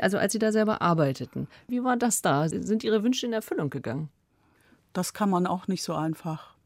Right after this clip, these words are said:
Speaker 2: beantworten. Natürlich hat man eine idealisierte Vorstellung von dem, wie das abgeht. Und man wird sicher sehr oft auch enttäuscht.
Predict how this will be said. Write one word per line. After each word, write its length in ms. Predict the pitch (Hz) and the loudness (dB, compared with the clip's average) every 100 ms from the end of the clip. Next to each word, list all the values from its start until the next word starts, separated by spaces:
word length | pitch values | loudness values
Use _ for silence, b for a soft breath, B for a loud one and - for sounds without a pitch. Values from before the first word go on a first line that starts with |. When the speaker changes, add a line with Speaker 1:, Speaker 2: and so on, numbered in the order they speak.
| _ _ _ - | _ _ _ -10
Speaker 2:
beantworten. 560 | 170 156 156 156 160 | -4 -4 -4 -6 -4
Natürlich 460 | 165 165 214 208 196 | -4 -2 -2 -2 -2
hat 120 | 165 | 0
man 380 | 175 175 170 175 - | 2 4 2 0 -2
eine 400 | 170 170 170 175 B B B B _ | 0 0 0 -4 B B B B _
idealisierte 1040 | - 175 180 175 170 160 180 190 - 170 165 | -2 0 2 2 2 2 2 0 0 0 -2
Vorstellung 680 | - 165 147 - 143 139 147 | 0 0 0 -2 -2 -2 -6
von 220 | - 147 | -4 -4
dem, 300 | 143 139 143 | -2 -6 -8
wie 80 | 147 | -10
das 220 | 143 - | -10 -12
abgeht. 480 | - - 151 147 165 | -16 -8 -6 -4 -2
Und 140 | 165 | 2
man 180 | 165 170 | 4 4
wird 140 | 180 | 2
sicher 260 | 208 190 190 | 0 2 4
sehr 220 | 180 180 | 6 6
oft 160 | 180 - | 4 -2
auch 160 | 156 | -6
enttäuscht. 640 | 170 165 165 143 165 - | -4 -4 -4 -4 -4 -6